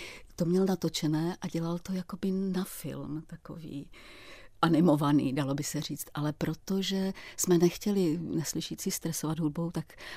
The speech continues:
vlastně Zdeněk vymyslel to, že všechno vždycky mělo svůj jakoby konec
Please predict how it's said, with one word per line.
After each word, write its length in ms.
vlastně 240
Zdeněk 320
vymyslel 380
to, 140
že 140
všechno 400
vždycky 320
mělo 180
svůj 440
jakoby 340
konec 520